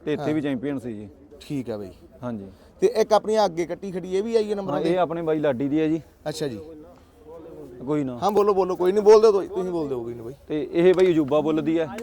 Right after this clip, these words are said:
Speaker 2: ਅੱਛਾ ਜੀ।
Speaker 1: ਇਹ ਮਤਲਬ ਮੇਲੇ ਤੋਂ ਤਿੰਨ ਚਾਰ ਕੁ ਦਿਨ ਪਹਿਲਾਂ ਹੀ ਦੋ ਦੰਦ ਹੋ ਗਈ।
Speaker 2: ਅੱਛਾ ਜੀ।
Speaker 1: ਹਾਂ, ਇਹ ਮੇਲੇ ਮਤਲਬ ਖੀਰੀ ਚ ਉੱਥੇ ਧਨੌਲੇ ਫਸਟ ਆਈ ਸੀ।
Speaker 2: ਹਾਂਜੀ।
Speaker 1: ਤੇ ਹੁਣ ਦੋ ਦੰਦ 'ਚ ਇਹ ਪੰਜਵੇਂ ਸਥਾਨ ਤੇ ਆਈ ਆ ਬਾਈ।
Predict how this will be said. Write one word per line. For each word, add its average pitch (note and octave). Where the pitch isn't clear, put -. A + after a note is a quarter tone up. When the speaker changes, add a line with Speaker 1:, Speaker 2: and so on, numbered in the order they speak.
Speaker 2:
ਅੱਛਾ E3
ਜੀ। A2
Speaker 1:
ਇਹ F3
ਮਤਲਬ E3
ਮੇਲੇ E3
ਤੋਂ F3
ਤਿੰਨ D#3+
ਚਾਰ E3
ਕੁ D#3
ਦਿਨ D#3
ਪਹਿਲਾਂ E3
ਹੀ D3
ਦੋ D#3+
ਦੰਦ D#3
ਹੋ B2+
ਗਈ। G#2+
Speaker 2:
ਅੱਛਾ E3
ਜੀ। G#2+
Speaker 1:
ਹਾਂ, B2
ਇਹ D3+
ਮੇਲੇ D#3+
ਮਤਲਬ D#3
ਖੀਰੀ D3+
ਚ D3+
ਉੱਥੇ D#3
ਧਨੌਲੇ D#3
ਫਸਟ B2+
ਆਈ C#3
ਸੀ। D3+
Speaker 2:
ਹਾਂਜੀ। C#3+
Speaker 1:
ਤੇ D#3+
ਹੁਣ D#3+
ਦੋ D#3+
ਦੰਦ D#3
'ਚ D3+
ਇਹ E3
ਪੰਜਵੇਂ C3+
ਸਥਾਨ B2
ਤੇ G#2
ਆਈ G2+
ਆ G2
ਬਾਈ। F#2+